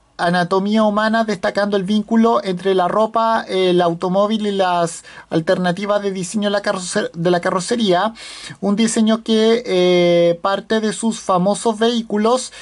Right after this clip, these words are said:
eh, que parte de sus famosos vehículos y que se acaban co-, y que terminan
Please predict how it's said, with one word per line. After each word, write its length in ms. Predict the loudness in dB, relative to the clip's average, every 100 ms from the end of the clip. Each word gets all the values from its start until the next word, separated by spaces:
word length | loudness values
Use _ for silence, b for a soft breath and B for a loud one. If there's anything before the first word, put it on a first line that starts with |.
| B B _ -4
eh, 380 | 0 2 0 -4 -18 -8
que 120 | -4
parte 340 | -2 -2 0 0
de 100 | 0
sus 180 | -4 -4
famosos 420 | 0 0 0 -2
vehículos 600 | 0 0 0 0 0 -2
y 80 | -4
que 400 | 2 4 2 -2 B B
se 160 | -4 -2
acaban 320 | 0 0 -2
co-, 180 | -6 -10 -6
y 180 | -4
que 120 | 0 0
terminan 720 | 0 0 0 0 0 -2